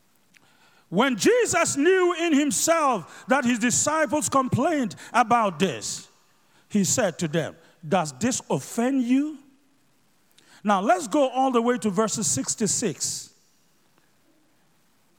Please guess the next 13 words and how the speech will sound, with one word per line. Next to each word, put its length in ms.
Verses 480
sixty-six 1300
of 120
the 100
same 280
chapter. 440
Chapter 320
six. 540
John 380
chapter 340
six, 300
verses 400
sixty-six. 960